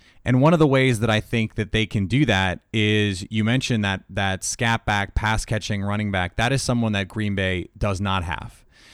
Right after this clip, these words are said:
They have Aaron Jones and Jamal Williams, guys who fit what Matt LaFleur wanna do from a run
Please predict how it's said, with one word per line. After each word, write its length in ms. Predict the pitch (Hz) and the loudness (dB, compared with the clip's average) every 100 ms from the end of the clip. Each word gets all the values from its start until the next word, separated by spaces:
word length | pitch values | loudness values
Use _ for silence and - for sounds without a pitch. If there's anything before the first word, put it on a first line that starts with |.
| - _ | -20 _
They 100 | 117 | 0
have 440 | 95 113 113 113 95 | 4 4 4 2 0
Aaron 260 | 120 127 131 | 2 4 4
Jones 300 | 117 117 110 | 4 4 2
and 100 | 107 | 0
Jamal 320 | 104 104 107 | 0 0 2
Williams, 300 | 147 123 95 | 2 2 0
guys 300 | 117 113 110 | 0 0 0
who 100 | 113 | -4
fit 520 | - - 165 165 - | -6 -2 2 2 0
what 200 | 123 127 | -4 -4
Matt 220 | 117 117 113 | -2 -2 -4
LaFleur 360 | 113 123 113 | -6 -2 -2
wanna 240 | 107 104 101 | -2 -2 -4
do 220 | 104 101 | -4 -4
from 200 | - 101 | -4 -4
a 80 | 90 | -6
run 600 | 85 92 117 123 123 | -6 -2 0 2 0